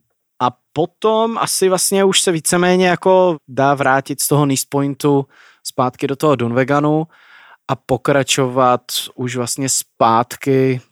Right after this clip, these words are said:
tam, kde jste začali, no. Tam možná jediná věc, eh, tak se dá ještě odbočit, eh, k městečku Karbost.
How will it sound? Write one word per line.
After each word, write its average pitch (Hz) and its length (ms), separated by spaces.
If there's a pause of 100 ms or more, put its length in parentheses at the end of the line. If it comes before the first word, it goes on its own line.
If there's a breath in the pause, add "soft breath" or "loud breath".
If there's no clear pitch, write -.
(240)
tam, 127 200
kde 131 140
jste 147 160
začali, 151 380
no. 110 160 (220)
Tam 120 160
možná 151 320
jediná 156 380
věc, - 580
eh, - 40 (340)
tak 131 200
se 139 120
dá 135 120
ještě 135 220
odbočit, 139 500 (180)
eh, 131 220
k - 100
městečku 131 480
Karbost. 131 720